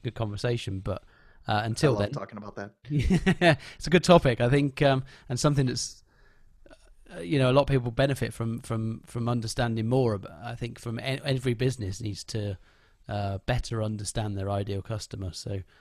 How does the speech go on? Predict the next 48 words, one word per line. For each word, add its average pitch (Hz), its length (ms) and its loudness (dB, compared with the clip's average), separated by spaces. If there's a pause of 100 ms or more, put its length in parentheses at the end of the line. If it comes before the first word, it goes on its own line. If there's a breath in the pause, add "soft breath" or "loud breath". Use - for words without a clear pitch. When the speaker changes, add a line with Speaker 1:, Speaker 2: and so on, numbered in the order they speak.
(160 soft breath)
Speaker 1:
think 117 180 -8
a - 300 -18
hot - 180 -10
topic. - 460 -6
But, 110 240 -6
um, 101 200 -6 (120)
until 127 320 2
then, 107 300 -2 (840)
Jeff, - 360 -8
thank 110 200 -6
you 117 60 -4
very 107 160 0
much - 180 -6
for - 60 -18
giving 101 200 -6
up 98 80 -8
your 101 60 -10
time. 107 360 -4 (680)
Uh, 110 100 -4
Speaker 2:
This 101 120 -2
has 107 100 2
Speaker 1:
really 110 100 -4
Speaker 2:
been 110 140 -6
a 107 80 -8
lot 113 120 -4
of 110 60 -8
Speaker 1:
appreciate - 0 -
it. - 60 -16
Speaker 2:
fun. 101 260 -8 (420)
Speaker 1:
And 127 120 0
we'll 123 100 -2
speak 127 200 -2
Speaker 2:
Thank 120 120 -2
you 127 60 2
Speaker 1:
again 117 80 -2
Speaker 2:
so - 60 -12
Speaker 1:
soon. 151 100 0
Speaker 2:
much. - 120 -12 (1000 loud breath)
You 110 80 -16
got 110 160 -4
it. 101 100 -6
Thank 139 200 -4
you 135 60 -4
so 127 120 -8
much 120 140 -8
for 113 100 -4
having 107 280 -6
me. 101 200 -12